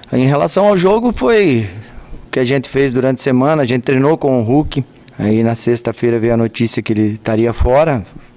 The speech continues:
piorou o quadro dele no sábado. Mas graças a Deus, hoje, durante o jogo, a gente colocou em prática o que a gente havia treinado durante a semana e conseguiu o resultado.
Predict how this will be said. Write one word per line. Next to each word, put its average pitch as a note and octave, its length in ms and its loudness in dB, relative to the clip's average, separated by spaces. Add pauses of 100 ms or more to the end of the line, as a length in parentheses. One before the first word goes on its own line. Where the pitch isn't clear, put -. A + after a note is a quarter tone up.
piorou A2+ 340 2
o B2 60 0
quadro A#2 340 0
dele A2 240 0
no B2 100 2
sábado. D3+ 540 0 (640)
Mas A#2+ 260 0
graças B2+ 500 0
a B2+ 80 2
Deus, B2+ 340 0
hoje, A#2+ 480 0
durante B2 460 0
o - 20 2
jogo, B2 320 2
a A#2+ 60 2
gente B2 320 -2
colocou B2+ 420 0
em C3+ 60 0
prática C3 360 0
o A#2+ 60 -2
que - 80 -4
a C3 60 0
gente B2 340 -2
havia A#2+ 300 0
treinado B2 480 -2
durante B2 300 0
a - 20 -6
semana E3 420 0
e G#3 160 0
conseguiu F#3+ 440 0
o - 20 4
resultado. F3+ 520 0